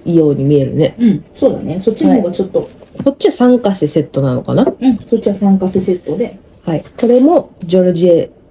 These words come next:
Speaker 1: ジェルジョ？
Speaker 2: ジョルジェ。
Speaker 1: ジョルジェ、
Speaker 2: ジョルジョ。
Speaker 1: ジョルジョ・デ・キリコの、
Speaker 2: うん。
Speaker 1: えー、通りの神秘と憂鬱という絵画からインスパイアされたもので、はい。えー、この、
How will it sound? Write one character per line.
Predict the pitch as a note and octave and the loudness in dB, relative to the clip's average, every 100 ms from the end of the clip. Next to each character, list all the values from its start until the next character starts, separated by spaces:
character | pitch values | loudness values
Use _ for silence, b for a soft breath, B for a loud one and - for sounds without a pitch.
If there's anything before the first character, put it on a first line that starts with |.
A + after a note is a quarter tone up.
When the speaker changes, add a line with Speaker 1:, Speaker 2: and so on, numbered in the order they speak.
| - | -8
Speaker 1:
ジ | C#3+ E3+ | -2 2
ェ | |
ル | F#3+ | 2
ジ | F#3 F#3 | 2 0
ョ？ | C#4+ - _ _ _ _ _ | -2 -8 _ _ _ _ _
Speaker 2:
ジ | G3 A3 | 0 2
ョ | |
ル | G3 F#3 | 2 0
ジ | E3+ | -2
ェ。 | D#3+ - | -8 -2
Speaker 1:
ジ | D#3+ | 2
ョ | |
ル | G3 | 4
ジ | A3+ | 4
ェ、 | |
Speaker 2:
ジ | A#3+ | 4
ョ | |
ル | G3 | 2
ジ | - | 0
ョ。 | - - - | -6 -20 -2
Speaker 1:
ジ | E3 | 2
ョ | A#3 | 4
ル | A#3 | 4
ジ | G#3 | 4
ョ・ | G#3 - | 2 2
デ・ | D#3+ | 0
キ | G3+ G3+ | 2 2
リ | F3 | 2
コ | - C#3 - | 2 -4 0
の、 | G3+ C#4+ - - b b b b | 2 2 0 -12 b b b b
Speaker 2:
う | - | -2
ん。 | |
Speaker 1:
え | D#3 | 0
ー、 | D3 | 2
通 | G3 F#3 F3+ | 2 4 4
り | E3+ | 2
の | D3+ | -2
神 | - D#3 | -2 -4
秘 | - | -2
と | C#3 | 0
憂 | C#3+ C#3+ | 2 2
鬱 | - B3+ | -2 -2
と | F3 | 0
い | C3+ | 0
う | C3 | -2
絵 | D#3 A#2 | -2 -2
画 | G#2 | 0
か | B3 | 0
ら | A3 - | 0 -2
イ | D3+ | -4
ン | D#3 | -4
ス | - | -4
パ | D3+ C#3+ | -2 0
イ | |
ア | C3 | 0
さ | D3+ | -2
れ | C3+ | -2
た | C3+ | -2
も | C3+ C3+ | -4 -2
の | C3 | 0
で、 | D#3 B3 - - B B B B _ | 2 0 -2 -20 B B B B _
は | - | -14
い。 | B2+ - | -14 -10
え | C#3+ D3+ D3 C#3+ C#3 C3+ | -2 0 0 0 0 0
ー、 | |
こ | C3+ D#3+ | -2 -2
の、 | D3 C3+ | 0 -2